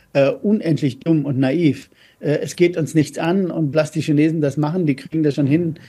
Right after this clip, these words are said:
über, was weiß ich, fünfzig Jahre oder irgendwas. Es ist mir auch vollkommen egal, aber wir haben uns da rauszuhalten. Das ist wirklich eine innerchinesische Angelegenheit. Und, äh, und, und diese Konfrontation ist vollkommen sinnlos. Dann ist natürlich, habe ich schon gesagt, der amerikanische Protektionismus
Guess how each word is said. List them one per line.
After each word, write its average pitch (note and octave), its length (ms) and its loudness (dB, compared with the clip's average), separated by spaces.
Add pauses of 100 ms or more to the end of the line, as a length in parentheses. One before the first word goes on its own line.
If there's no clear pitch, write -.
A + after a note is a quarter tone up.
(300)
über, D3 300 2
was C#3+ 180 0
weiß C#3 160 0
ich, D#3+ 140 -2
fünfzig D3 400 -4
Jahre D3 300 2
oder D3 260 0
irgendwas. C#3 420 0
Es - 160 -10
ist D#3 160 -12
mir D3 160 2
auch D3+ 60 -8
vollkommen D#3+ 400 0
egal, D3 420 0 (380)
aber C#3+ 240 0
wir D3 140 4
haben D#3+ 180 2
uns C#3+ 100 -2
da C#3+ 120 0
rauszuhalten. C3+ 580 -2
Das C3 120 -2
ist C#3 140 -6
wirklich D#3+ 300 -2
eine C#3+ 140 0
innerchinesische C#3+ 720 2
Angelegenheit. C#3 720 -2 (500)
Und, E3 340 2
äh, D3+ 340 6
und, D3+ 200 -2
und D3+ 260 -2
diese A3 240 0
Konfrontation D3+ 680 2
ist D3 180 -6
vollkommen C#3+ 380 0
sinnlos. D3+ 340 -6
Dann E3+ 240 -2
ist F#3 260 -8
natürlich, E3 480 0
habe D#3+ 140 0
ich - 80 -4
schon D3+ 120 0
gesagt, D#3 320 0
der D3+ 100 -2
amerikanische D3+ 500 0
Protektionismus E3+ 880 -2